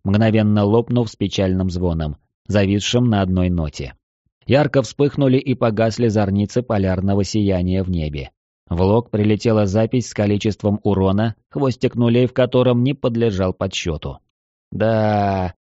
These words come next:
игрокам здесь ловить было действительно нечего. За исчезнувшим сиянием стало видно нечто,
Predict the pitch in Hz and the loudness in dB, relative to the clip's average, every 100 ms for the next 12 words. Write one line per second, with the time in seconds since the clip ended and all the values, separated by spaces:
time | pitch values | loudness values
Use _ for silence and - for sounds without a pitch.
0 | _ 101 147 147 139 143 143 143 127 139 | _ 0 2 2 2 2 2 2 2 0
1 | 135 135 120 127 110 110 113 110 110 98 | 2 2 2 0 0 2 2 0 -2 -4
2 | 90 95 101 104 82 - 71 64 - _ | -2 -2 0 0 -2 -4 -8 -10 -14 _
3 | _ _ _ _ _ 92 127 127 - 135 | _ _ _ _ _ 0 2 2 0 0
4 | 117 120 - 117 127 139 143 104 82 76 | 2 0 0 -2 0 0 2 0 -2 -4
5 | - 139 135 123 139 131 131 123 131 - | -4 -2 0 2 0 2 2 2 0 -2
6 | - 127 | 0 0